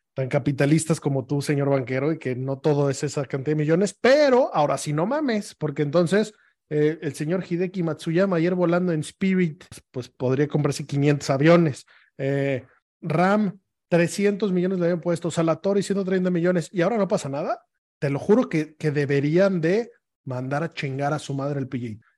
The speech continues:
y decir, pues hacemos un nuevo tour ahora. Recordemos que esto pasó antes, ya que fue parte de esta historia. O sea, si los jugadores hablamos, ustedes se van a tomar por culo y ahora nosotros hacemos un tour donde nosotros decidimos, porque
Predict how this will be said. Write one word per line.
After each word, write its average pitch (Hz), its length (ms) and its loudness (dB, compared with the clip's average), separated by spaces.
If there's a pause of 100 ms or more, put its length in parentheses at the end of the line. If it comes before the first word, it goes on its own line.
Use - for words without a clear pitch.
y 175 100 6
decir, 185 420 6
pues 175 160 2
hacemos 240 360 6
un 240 80 8
nuevo 226 260 8
tour 226 160 6
ahora. 285 300 6
Recordemos 196 500 0
que - 80 -4
esto - 180 -4
pasó - 300 -4
antes, 240 300 -4
ya 262 120 0
que 262 60 -8
fue 190 180 -2
parte 190 280 0
de 160 40 0
esta - 140 -10
historia. 214 480 -2
O - 300 -20
sea, 180 180 2
si 175 100 2
los 170 140 4
jugadores 254 320 4
hablamos, 180 480 2
ustedes 254 640 -2
se - 220 -4
van 185 160 2
a 190 80 -4
tomar 165 280 -2
por 147 240 -4
culo 226 360 2
y 202 160 0
ahora 147 240 2
nosotros 185 480 -4
hacemos 156 260 -4
un 180 140 -2
tour 202 220 2
donde 151 200 -2
nosotros 175 220 -2
decidimos, 214 540 -2
porque 165 340 -2